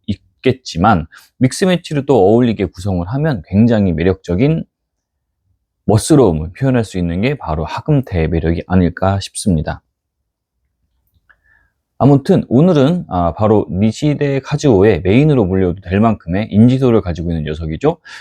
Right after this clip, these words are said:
바로 브로우 라인입니다. 아, 요거 브로우 라인 원이에요. 어, 역시나 좀 얄쌍한 매력을 가지고 있고 제가 딱 좋아하는 쉐입입니다.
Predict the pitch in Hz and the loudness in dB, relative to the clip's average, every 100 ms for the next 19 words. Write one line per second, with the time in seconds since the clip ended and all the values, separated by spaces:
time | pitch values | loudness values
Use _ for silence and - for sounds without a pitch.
0 | _ - 87 78 - 165 147 92 80 78 | _ -2 0 0 4 4 6 4 0 -6
1 | 90 85 73 76 _ _ _ _ _ - | -8 -6 -8 -14 _ _ _ _ _ -12
2 | 92 95 90 90 110 117 135 131 120 107 | -4 -2 0 0 2 2 4 4 4 4
3 | 98 117 87 82 131 _ _ _ _ _ | 4 2 0 -4 -10 _ _ _ _ _
4 | _ _ - 92 90 90 90 87 90 - | _ _ -10 -8 -6 -4 -2 -2 -4 -6
5 | _ _ - 95 - 143 120 101 95 98 | _ _ -4 -2 2 2 2 0 0 0
6 | - 139 120 90 92 90 85 85 85 82 | 0 2 2 2 0 0 -4 -6 -6 -8
7 | - 131 165 139 - 95 - 147 - 107 | -4 -2 -2 -4 -2 0 0 -4 -2 0
8 | 104 90 82 120 117 127 98 80 - - | 2 0 -2 -6 -4 0 0 -2 -8 -14